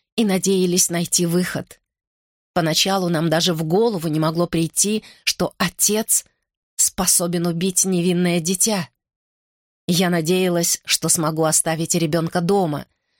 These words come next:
но к тому времени, как мы узнали о планах этого негодяя, я уже была на большом сроке и сомневалась, что смогу застрелить его с таким огромным животом.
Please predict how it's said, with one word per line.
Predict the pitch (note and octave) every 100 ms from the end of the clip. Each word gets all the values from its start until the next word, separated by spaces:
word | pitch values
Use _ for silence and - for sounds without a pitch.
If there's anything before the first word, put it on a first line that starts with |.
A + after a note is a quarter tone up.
| _
но | F#3+ G3
к | -
тому | G3+ G3
времени, | F#3+ A3+ A#3 F#3 D#3 - - _
как | F3+ F3+
мы | F3+
узнали | F3+ F#3 F#3 F3
о | E3
планах | F#3 F#3 D#3+ F#3
этого | F3 E3+
негодяя, | E3+ D#3+ D#3+ F3 G3 F#3 D#3+ - _ _ _
я | F#3+ F#3 F3
уже | E3+
была | D#3+ E3+ E3+
на | D#3+
большом | D#3+ - F3
сроке | F3 G3 G3+ E3 - - _ _ _ _ _ _
и |
сомневалась, | G#3+ - G3+ G3 F#3+ G#3+ G3+ E3+ - - _ _ _ _ _
что | - - F3+
смогу | F3 E3+ D#3+ F3+
застрелить | E3+ E3+ - E3 D#3+ F3+ F3+
его | E3 D#3+
с | D#3+ -
таким | - F3 - E3
огромным | D3+ D#3 D#3+ D#3 D#3
животом. | D#3+ E3 F3 - D#3+ C3+